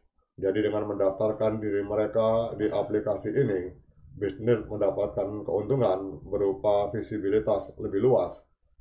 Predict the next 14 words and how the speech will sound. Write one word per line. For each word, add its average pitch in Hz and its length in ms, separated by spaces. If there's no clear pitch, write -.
akses - 480
kepada 101 400
komunitas 98 640
yang 104 240
terus 95 240
berkembang, 101 800
dan 107 240
kesempatan 101 880
untuk 107 480
menjadi 95 400
bagian 95 640
dari 98 400
ekonomi 101 480
digital 107 640